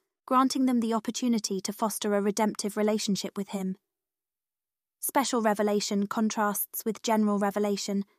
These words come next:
which is God's universal display of himself through creation and human conscience. In Hebrew and Greek, the terms used for reveal suggest the uncovering of something previously hidden.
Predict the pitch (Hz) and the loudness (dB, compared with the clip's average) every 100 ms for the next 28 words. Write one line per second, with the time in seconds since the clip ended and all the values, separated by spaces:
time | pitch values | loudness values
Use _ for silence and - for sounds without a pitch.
0 | _ _ 240 240 208 233 220 - 220 214 | _ _ -2 -2 0 0 0 0 0 2
1 | 214 202 214 208 - 247 226 214 214 202 | 0 0 -2 -2 -2 -2 -2 -2 -2 -2
2 | 214 196 190 - 220 202 226 220 226 - | 0 -2 -4 -4 -4 -2 -2 0 0 -2
3 | 208 196 202 - 226 208 202 - 214 - | -2 0 -2 -2 0 0 0 0 -4 -4
4 | 190 - - - _ _ _ _ _ _ | -6 -4 -6 -6 _ _ _ _ _ _
5 | _ _ 240 214 254 233 220 214 214 262 | _ _ 0 2 2 2 2 2 0 -2
6 | 214 - - _ _ - 233 254 240 233 | -2 -8 -20 _ _ -6 0 2 4 2
7 | 226 220 208 - 214 214 254 214 196 - | 2 -2 -2 -4 -2 0 0 0 -2 -4
8 | _ - 254 247 226 - 240 226 - 254 | _ -6 -2 -2 -2 0 0 0 2 0
9 | 226 214 208 - 208 - 214 208 - 240 | 2 0 0 0 -2 -2 -4 -4 -2 -4
10 | 220 202 - 208 208 220 202 | -2 -4 -4 -4 -4 -2 -4